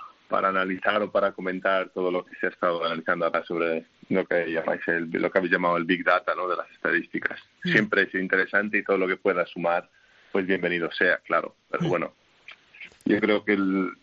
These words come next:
Speaker 1: también es, yo creo que en el tema de lo del Big Data, por supuesto que hay muchas, nosotros hemos utilizado también, no tanto como el Big Data, pero sí que hemos tenido a nuestro cargo unas,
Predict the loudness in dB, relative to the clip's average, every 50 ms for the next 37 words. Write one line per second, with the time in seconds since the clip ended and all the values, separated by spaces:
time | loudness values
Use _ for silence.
0 | _ _ 0 2 2 2 2 2 4 4 2 2 0 0 0 -2 -2 -2 -2 -2
1 | -2 -4 -6 -12 -10 -8 -8 -8 -8 -4 0 0 2 2 2 2 2 2 2 2
2 | 2 2 0 0 2 4 4 6 6 4 4 4 4 4 4 2 2 0 -2 -2
3 | -2 0 2 4 2 4 4 2 2 2 0 -2 _ _ _ _ _ 0 0 2
4 | 2 0 0 2 2 2 2 2 2 2 2 2 2 4 4 2 0 -2 -4 -4
5 | -4 -6 -6 -6 -4 -4 -2 -2 0 0 -2 -2 -4 -4 -2 -2 0 0 2 2
6 | 2 2 2 0 0 2 2 2 2 0 -2 -4 -10 -10 _ -2 -2 0 0 0
7 | 0 -2 0 -2 -4 -4 -2 -2 -2 -2 -2 -2 -2 0 0 0 2 0 -2 0
8 | 0 0 -2 -2 -2 -4 -6 -4 0 2 2 4 2 2 0 -2 -6 -10 -6 -4
9 | -2 0 2 4 4 2 2 0 -2 -4 -4 -2 -2 -2 -2 0 0 0 2 2
10 | 0 0 -2